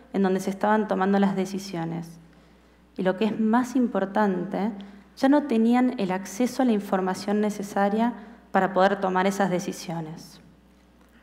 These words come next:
Entonces lo que se diseñó fue el mejor sistema posible para la tecnología de información de ese momento. Un sistema basado en intermediarios.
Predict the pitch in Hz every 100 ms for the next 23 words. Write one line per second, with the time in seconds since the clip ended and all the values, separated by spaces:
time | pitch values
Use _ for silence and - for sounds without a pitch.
0 | _ _ _ _ _ - 226 269 302 285
1 | 285 247 226 226 240 240 294 285 - 226
2 | 220 220 - 285 285 269 269 240 247 233
3 | 202 - 233 247 262 277 - - - 196
4 | 196 196 202 208 196 196 196 247 247 214
5 | - 190 190 190 214 208 220 - 185 185
6 | 196 190 175 160 156 165 - - - -
7 | - _ _ _ - 285 302 285 311 294
8 | 240 - 247 240 208 208 214 247 240 180
9 | 185 175 -